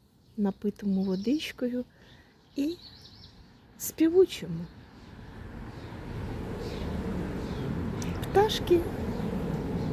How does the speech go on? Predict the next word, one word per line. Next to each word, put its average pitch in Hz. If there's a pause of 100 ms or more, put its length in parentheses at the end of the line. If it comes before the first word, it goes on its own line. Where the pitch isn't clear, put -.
(1500)
співають, 294